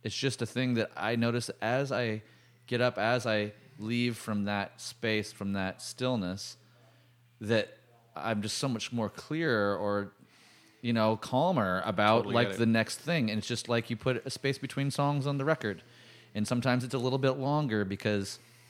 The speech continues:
Speaker 1: you, you know, that space, uh, ne-, you know, needs to be valued in music, right? Like, in all these different ways. Like, if we don't have space or stillness, then we don't have the motion or the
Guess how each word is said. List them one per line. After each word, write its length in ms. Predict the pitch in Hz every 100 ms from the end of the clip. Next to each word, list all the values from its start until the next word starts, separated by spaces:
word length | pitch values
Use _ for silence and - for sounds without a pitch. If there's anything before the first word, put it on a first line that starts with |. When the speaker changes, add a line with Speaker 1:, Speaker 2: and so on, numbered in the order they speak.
| - 113
Speaker 1:
you, 280 | 117 113 - - -
you 120 | 123
know, 160 | 113 110
that 220 | 123 120
space, 520 | - 135 139 - - _ _ _ _ _ _ _ _ -
uh, 420 | 110 110 107 104 - _ _ _ _ _ -
ne-, 180 | 120 123
you 240 | 117 135
know, 80 | 120
needs 360 | 120 131 131 -
to 80 |
be 280 | 110 117 110
valued 800 | 107 104 113 123 139 104 98 104 _ -
in 180 | 110 104
music, 400 | 104 90 92 -
right? 200 | 104 110
Like, 180 | 104 107
in 80 |
all 140 | 107 117
these 100 | 113
different 280 | 117 101 95
ways. 420 | 117 104 95 104
Like, 160 | 101
if 60 | 92
we 80 | 110
don't 160 | 110 104
have 160 | 101
space 300 | - 104 101
or 40 | 92
stillness, 500 | - 113 107 98 - - - - - -
then 360 | 101 104 98 101
we 80 | 104
don't 220 | 104 85
have 300 | 98 98 95
the 60 | 95
motion 600 | 98 101 - 101 95 95 -
or 440 | 98 95 92 90 -
the 560 | 104 92 95 92 92